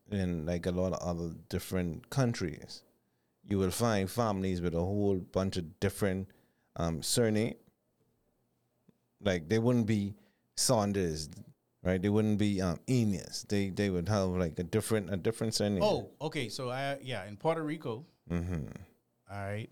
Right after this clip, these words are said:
Speaker 2: um, one of my friends from high school, uh, he was Puerto Rican, and he has his mother's last name.
Speaker 1: Right.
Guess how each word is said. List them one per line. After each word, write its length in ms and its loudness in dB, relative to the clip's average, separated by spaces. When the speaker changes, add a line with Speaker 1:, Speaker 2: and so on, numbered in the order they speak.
Speaker 2:
um, 240 -10
one 100 -8
of 60 -10
my 100 -8
friends 320 -6
from 120 -12
high 160 -4
school, 320 -12
uh, 320 -12
he 120 -12
was 80 -14
Puerto 280 -4
Rican, 320 -8
and 140 -10
he 100 -10
has 340 -4
his 140 -12
mother's 480 -4
last 380 -12
name. 120 -18
Speaker 1:
Right. 420 2